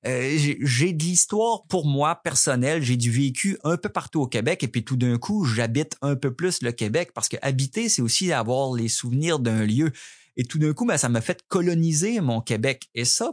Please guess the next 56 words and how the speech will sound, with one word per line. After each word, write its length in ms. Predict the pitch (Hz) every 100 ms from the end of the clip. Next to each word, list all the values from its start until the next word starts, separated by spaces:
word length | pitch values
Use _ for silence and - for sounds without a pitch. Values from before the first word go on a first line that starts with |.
| -
pour 100 | 123
moi, 220 | 123 151
c'est 180 | - 113
précieux. 480 | - 110 - 151
Ça 200 | 135 120
a 60 | 110
venu 200 | 117 170
nourrir 400 | 160 160 151 190
mon 160 | 147 117
sentiment 440 | 135 127 - 156
d'appartenance 720 | 123 120 123 - 127 165 190
à 40 | 139
ce 120 | -
territoire-là. 760 | 98 110 107 113 104 107 147 147 - - _ - _
Euh, 680 | 101 113 107 104 107 101 87
maintenant, 520 | 127 143 143 196 170 110
ben, 340 | 117 110 101
à 160 | 82 104
mon 140 | 120
spectacle 480 | 123 - 120 175 135
l'été, 400 | 113 - 180 156
je 80 | 113
demande 260 | 113 123
tout 80 | 123
le 60 | 127
temps 160 | 170
au 40 | 131
monde 280 | 120 147 127
avant 160 | 104
le 40 | 107
spectacle, 360 | - - 147
je 40 | 120
dis, « 60 |
Vous 140 | 110 113
venez 200 | 117 120
d'où ? » 200 | 139 120
Tu 60 |
sais, 80 | 117
puis 100 | 117
on 40 |
fait 120 | 104 131
un 140 | 107
grand 260 | 98 117 127
tour 180 | 131
de 100 | 117
salle 280 | 113 - 135
pour 120 | 127
savoir, « 340 | 113 110 117 127
Vous 100 | 113
venez 180 | 110 107
d'où ? » 240 | 147 160
Tu 60 | 135
sais, 80 |
puis, 200 | 151 113 101 - _ _ _ _ _ _ _ _
ben, 120 | 110
tout 180 | 104 -